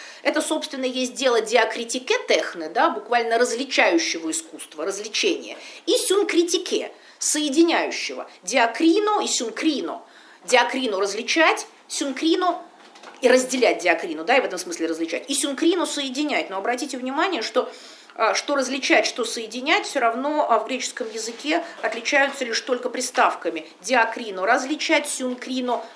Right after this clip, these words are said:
э, разделять, да, синкрину соединять. А корневой глагол все равно крино, который имеет главный смысл развлечения.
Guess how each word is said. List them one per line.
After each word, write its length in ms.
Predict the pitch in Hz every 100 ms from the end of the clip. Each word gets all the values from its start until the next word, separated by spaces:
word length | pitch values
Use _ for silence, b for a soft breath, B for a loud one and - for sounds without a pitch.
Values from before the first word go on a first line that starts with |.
| -
э, 540 | 214 214 208 208 190
разделять, 460 | 208 214 226 180 165
да, 120 | 233
синкрину 500 | 247 247 247 254 233
соединять. 720 | - 233 220 254 190 117 - B B B B -
А 800 | 190 185 185 180 180 180 175 175
корневой 360 | 175 226 247 226
глагол 300 | 226 226 208
все 160 | - 208
равно 220 | 202 196
крино, 460 | - 285 339 392
который 540 | 339 190 254 285 262 226
имеет 300 | 220 240 220
главный 340 | 208 202 196
смысл 380 | 190 196 180 180
развлечения. 720 | 180 170 170 - 294 370 403